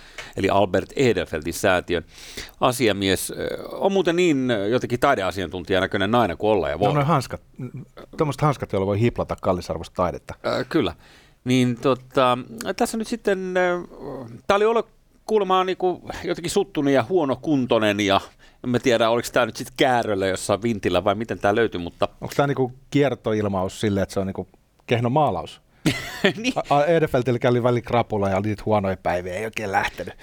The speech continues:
Speaker 1: Se, se ke-, se ei kehdannut ehkä itse sainata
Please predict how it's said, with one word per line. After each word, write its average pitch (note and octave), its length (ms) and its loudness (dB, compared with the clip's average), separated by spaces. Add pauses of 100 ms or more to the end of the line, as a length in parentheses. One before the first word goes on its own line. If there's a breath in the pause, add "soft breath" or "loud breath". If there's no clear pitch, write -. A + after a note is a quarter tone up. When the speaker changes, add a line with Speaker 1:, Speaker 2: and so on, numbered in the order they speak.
(120)
Speaker 1:
Se, C#3+ 260 4
se B2+ 140 -10 (100)
ke-, F3 220 -2
se - 80 0
ei D3+ 80 2
kehdannut C3+ 480 0
ehkä G#2 260 0
itse G#2+ 460 0 (160)
sainata A2+ 580 0